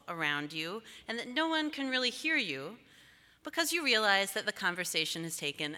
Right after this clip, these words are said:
a very serious turn. For a year, I had been watching my friend in a relationship that had been difficult to witness from the very beginning. The banter between she and her partner had turned into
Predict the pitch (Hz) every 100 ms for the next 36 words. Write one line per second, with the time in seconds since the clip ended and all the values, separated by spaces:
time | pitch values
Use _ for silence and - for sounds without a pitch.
0 | - 196 165 147 143 143 139 - 196 170
1 | 160 160 - 135 120 131 - _ _ _
2 | _ _ _ _ _ _ _ _ _ -
3 | - - - - 220 202 214 277 285 269
4 | 202 208 175 170 170 202 247 240 226 220
5 | - 165 165 165 147 135 143 156 160 180
6 | 165 - 165 - - - 160 165 147 147
7 | 143 196 - 202 196 180 - 160 147 147
8 | 143 - 156 151 151 175 175 165 151 131
9 | 123 147 - _ _ _ _ _ _ _
10 | _ _ - - - - 180 170 220 220
11 | 226 202 190 180 160 - 226 196 156 147
12 | - 214 190 175 170 165 156 - 180 175
13 | 156 - 151